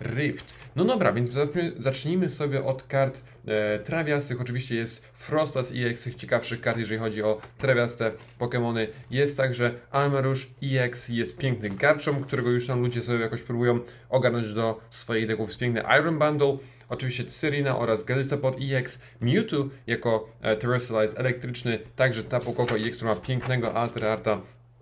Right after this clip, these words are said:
Jeżeli chodzi o karty, mm, psychiczne, to co chcemy trafić, czyli Iron Violent, jest także Kofa Grievous E X, e, z kart walczących jest Hoopa oraz Toxtricity, jeden z moich ulubionych Pokémonów, jest Sandy Shocks E X, czyli Pokémon, e, z przeszłości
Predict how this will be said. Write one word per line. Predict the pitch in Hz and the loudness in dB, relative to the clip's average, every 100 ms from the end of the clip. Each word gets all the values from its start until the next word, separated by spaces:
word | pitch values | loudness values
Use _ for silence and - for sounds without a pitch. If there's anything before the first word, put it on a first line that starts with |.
| - - - | -20 -12 -4
Jeżeli | 143 156 | 2 2
chodzi | 147 139 | 4 2
o | 135 | 2
karty, | 135 127 123 117 - - - | 2 2 0 -4 -6 -18 -6
mm, | 117 113 | -2 -2
psychiczne, | - 147 156 135 | -2 -2 0 0
to | 120 147 | 0 0
co | 143 | 0
chcemy | 135 135 | 0 0
trafić, | 120 127 117 | 2 2 0
czyli | - 120 135 | -2 2 4
Iron | 135 135 | 4 4
Violent, | 127 131 131 127 - - - | 2 2 2 0 -4 -18 -4
jest | 131 135 | -2 0
także | 127 117 | 0 0
Kofa | 117 131 123 | -6 -4 -2
Grievous | 127 147 127 123 - - - 156 | 0 0 0 -2 -6 -14 -8 -2
E | 147 127 | 4 4
X, | 123 - - - - | 2 -10 -14 -20 -2
e, | 113 113 113 107 | 4 4 4 0
z | - | -6
kart | - 139 123 | 4 4 6
walczących | 120 131 127 110 | 2 4 0 0
jest | 104 202 | -2 -2
Hoopa | - 185 156 151 135 - | 0 2 4 2 0 -4
oraz | - 117 - | 4 4 4
Toxtricity, | 123 120 185 185 151 | -4 -4 -4 -4 -2
jeden | 151 135 123 | -2 -2 0
z | |
moich | 131 127 | 0 0
ulubionych | 131 131 127 | 0 0 -2
Pokémonów, | 127 131 127 120 - - | -2 0 0 -2 -12 -6
jest | 135 151 - - - | 0 0 -2 -12 -4
Sandy | 151 147 131 | -2 0 0
Shocks | - 127 123 - | 2 0 0 -6
E | 131 123 | 0 0
X, | 120 | -2
czyli | - 110 | -6 -4
Pokémon, | - 120 117 113 110 - - | -4 -2 0 -2 -4 -14 -4
e, | 113 113 110 | 4 4 4
z | 104 120 101 | 2 0 0
przeszłości | - 143 131 123 123 120 - 113 | -2 -4 -4 -2 -2 -2 -4 -6